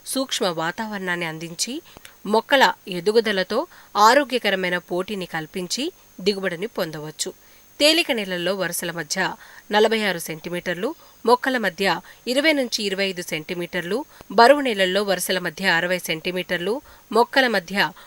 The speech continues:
ముప్పై సెంటీమీటర్లు ఉండేటట్లు కుదురుకు రెండు మూడు విత్తనాలు నాటుకోవాలి. సమగ్ర సస్యరక్షణ చర్యలతో పాటు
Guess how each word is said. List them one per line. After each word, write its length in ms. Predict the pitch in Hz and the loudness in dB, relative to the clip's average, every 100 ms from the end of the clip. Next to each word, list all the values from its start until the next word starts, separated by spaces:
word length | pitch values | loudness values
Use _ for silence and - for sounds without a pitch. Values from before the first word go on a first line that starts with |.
| - 226 | -6 -2
ముప్పై 360 | 247 - 277 | 0 4 2
సెంటీమీటర్లు 760 | - 190 208 185 165 185 170 175 | 2 -2 -2 -6 -4 -4 -4 -6
ఉండేటట్లు 640 | 165 170 170 165 214 330 - - - - | -6 -8 -6 -6 -4 -6 -6 -16 -20 -6
కుదురుకు 440 | 269 240 294 277 | -4 -2 -2 0
రెండు 360 | 190 175 202 269 | 0 0 -2 -2
మూడు 260 | 247 247 214 | 0 0 0
విత్తనాలు 480 | 180 - 190 190 220 | -4 -4 -2 -2 -2
నాటుకోవాలి. 680 | 165 - - 165 160 180 - - - - - | -4 -6 -10 -6 -6 -8 -14 -20 -20 -8 6
సమగ్ర 460 | 277 294 262 269 | 8 8 4 0
సస్యరక్షణ 600 | 240 - 226 202 190 - | 0 -4 -2 -4 -4 -6
చర్యలతో 540 | 180 202 175 180 175 170 | -4 -2 -2 -4 -6 -10
పాటు 440 | - 165 247 330 | -6 -6 -4 -6